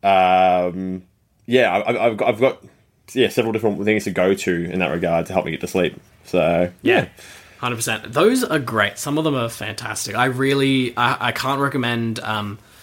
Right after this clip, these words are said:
Speaker 2: we're not sponsored or anything, but Headspace's sleep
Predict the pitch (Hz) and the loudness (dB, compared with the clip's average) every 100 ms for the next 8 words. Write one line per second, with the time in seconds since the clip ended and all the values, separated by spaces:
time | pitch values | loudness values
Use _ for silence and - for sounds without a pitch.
0 | - 131 151 143 - 123 120 113 110 104 | -6 0 2 0 0 -2 -2 -4 -4 -4
1 | 117 110 107 101 - - 120 120 - 123 | -6 -6 -6 -6 -6 -6 -2 -2 -2 0
2 | 113 110 120 107 104 101 - - - - | 0 0 -2 -4 -6 -6 -8 -10 -6 -4
3 | - 110 113 113 | -2 -2 -4 -6